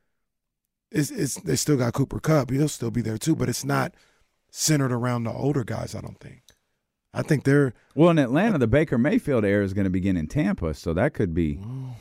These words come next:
Speaker 1: that might be
Speaker 2: lock up that division for the next
Speaker 1: Might be more reason to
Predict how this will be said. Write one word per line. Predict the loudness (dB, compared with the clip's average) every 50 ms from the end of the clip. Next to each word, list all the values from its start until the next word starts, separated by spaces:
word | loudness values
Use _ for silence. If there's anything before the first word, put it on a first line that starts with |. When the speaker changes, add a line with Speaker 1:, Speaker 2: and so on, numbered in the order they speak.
| -20 -20 -20 _ _ _ _ _ _ _ -16
Speaker 1:
that | -12 -10 -8
might | -6 -6 -4
be | 0
Speaker 2:
lock | 4 4 6 6 6 4 2
up | 0 0 2
that | 2 2 2 2
division | 2 0 2 2 2 2 0 -2 -4
for | -2 -4 -2
the | 0 0
next | 2 2 0 0 -4 -6 -14 -12
Speaker 1:
Might | -10 -8 -6
be | -6 -4
more | -4 -2 -2 0 0 0
reason | 2 2 2 2 0 0 -2
to | -2 -2